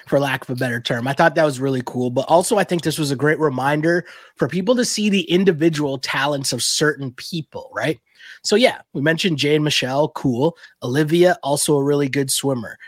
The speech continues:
You have Jordan, who's just out here showing out and showing off, like,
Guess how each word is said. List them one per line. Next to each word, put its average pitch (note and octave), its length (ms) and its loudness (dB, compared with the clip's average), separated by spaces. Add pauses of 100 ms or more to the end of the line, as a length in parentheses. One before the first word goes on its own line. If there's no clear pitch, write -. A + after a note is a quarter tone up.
You C#3+ 100 2
have A2 180 -8
Jordan, E3 600 4 (400)
who's F#3 260 4
just D#3 240 -2
out E3+ 220 2
here E3 260 2
showing F3+ 540 2
out E3 320 2
and A#2+ 120 -8
showing D#3 440 2
off, D3+ 400 0
like, A2+ 400 -10